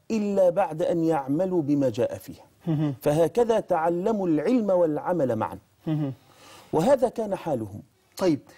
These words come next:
Speaker 2: نسقط بقى على حالنا احنا. احنا لو تكلمنا عن الصحابة ووضعهم مع القرآن، ده لا تكفي في هذا الأمر حلقات وحلقات.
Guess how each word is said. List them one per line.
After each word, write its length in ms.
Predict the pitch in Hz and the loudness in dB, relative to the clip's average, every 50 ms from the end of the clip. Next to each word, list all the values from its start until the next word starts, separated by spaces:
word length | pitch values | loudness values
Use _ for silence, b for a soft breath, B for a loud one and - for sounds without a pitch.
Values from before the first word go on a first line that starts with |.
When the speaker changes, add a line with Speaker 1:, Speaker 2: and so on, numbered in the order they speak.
| b b b b b b _ | b b b b b b _
Speaker 2:
نسقط 440 | - 156 208 277 269 - - - 240 | -2 0 0 0 0 -2 -4 -6 -6
بقى 240 | 180 170 262 254 220 | 0 2 2 2 2
على 120 | 226 214 208 | 0 -2 -4
حالنا 340 | - - 233 233 208 202 208 | -4 -6 -6 -6 -4 -6 -8
احنا. 280 | - 151 147 131 127 - - | -6 -8 -8 -10 -10 -10 -12
احنا 180 | - 175 170 | -8 -2 0
لو 80 | 165 170 | 2 2
تكلمنا 560 | 170 - 175 - - 180 185 269 262 233 214 | 2 0 -4 -4 -2 0 0 0 0 0 0
عن 100 | 185 185 | -2 -2
الصحابة 520 | 180 165 - - 180 - - 233 240 214 220 | -4 -6 -6 -8 -10 -6 -4 -2 -2 0 0
ووضعهم 460 | 202 185 170 151 160 175 220 233 214 | 0 0 0 0 -2 -2 -4 -2 -2
مع 120 | 196 170 | 0 -2
القرآن، 480 | 180 170 - - 185 180 208 233 247 196 B B B B B B B | -2 -2 -2 -4 -2 0 0 0 0 -2 B B B B B B B
ده 160 | 135 139 175 | 0 2 4
لا 300 | 180 190 190 190 185 - 160 - | 6 6 4 4 2 0 -6 0
تكفي 400 | - 247 262 254 - - 220 196 | 2 2 2 0 -2 -12 -12 -12
في 160 | - 208 202 | -8 -4 0
هذا 200 | 208 262 262 202 | 0 0 2 0
الأمر 340 | 220 214 - 233 240 226 208 | -2 -2 -4 -4 -4 -4 -6
حلقات 520 | 180 - - 196 180 - - 233 233 - 175 | -6 -4 -4 -6 -6 -4 -4 -4 -4 -4 -4
وحلقات. 500 | 165 - - 165 - - 160 151 135 | -6 -4 -4 -6 -4 -2 -2 -2 -2